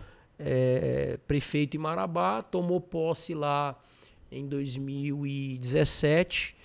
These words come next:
e o suplente dele, que era de Paraupebas, o Gesmar, assumiu o segundo biênio, né?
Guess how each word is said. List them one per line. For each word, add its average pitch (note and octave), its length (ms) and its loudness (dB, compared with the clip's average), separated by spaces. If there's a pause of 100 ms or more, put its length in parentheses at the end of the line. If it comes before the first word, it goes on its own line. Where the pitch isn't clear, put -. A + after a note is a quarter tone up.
(260)
e D#3 120 -2
o D3+ 40 0
suplente D#3+ 540 2
dele, D3+ 400 0
que - 160 -2
era D3+ 120 6
de - 80 -6
Paraupebas, D3+ 640 2
o D3+ 80 -2
Gesmar, C#3+ 580 -4
assumiu C#3+ 640 0 (420)
o C#3 80 -4
segundo D3 400 -2
biênio, C#3 600 -2
né? D3+ 260 -2